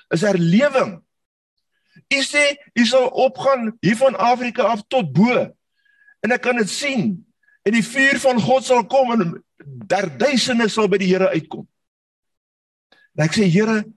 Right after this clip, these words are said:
ek vat hierdie woord. Hy gaan nog gebeur. Hy sal nog gebeur. Maak nie saak nie." Hoe bid ons oor Suid-Afrika?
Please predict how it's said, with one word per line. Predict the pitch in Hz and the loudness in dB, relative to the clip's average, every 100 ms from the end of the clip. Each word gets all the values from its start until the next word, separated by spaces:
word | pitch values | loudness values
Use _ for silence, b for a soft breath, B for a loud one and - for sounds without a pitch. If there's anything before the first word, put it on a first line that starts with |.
| - | -18
ek | - | -16
vat | - - 202 196 | -14 -6 -6 -2
hierdie | 196 190 143 | -2 0 2
woord. | 160 196 - _ _ _ _ b b b b - | 2 2 -4 _ _ _ _ b b b b -4
Hy | 143 180 | -2 0
gaan | 190 196 | 0 0
nog | 196 | 0
gebeur. | 180 117 160 185 123 - _ _ _ _ _ _ _ b b b | -2 2 2 2 0 -10 _ _ _ _ _ _ _ b b b
Hy | 180 220 | -2 0
sal | 247 233 | -2 0
nog | 226 | 2
gebeur. | 208 151 180 170 185 | 2 2 0 0 -4
Maak | 208 185 220 | -4 -4 -2
nie | 208 | -2
saak | 208 196 190 | 0 -2 -2
nie." | 135 92 _ _ _ _ _ _ _ _ - | -8 -12 _ _ _ _ _ _ _ _ -2
Hoe | 208 | -2
bid | 214 254 247 | 0 0 0
ons | 226 | 0
oor | 240 226 | 0 -2
Suid-Afrika? | 226 185 240 233 233 247 | -2 -2 -2 -4 -2 -2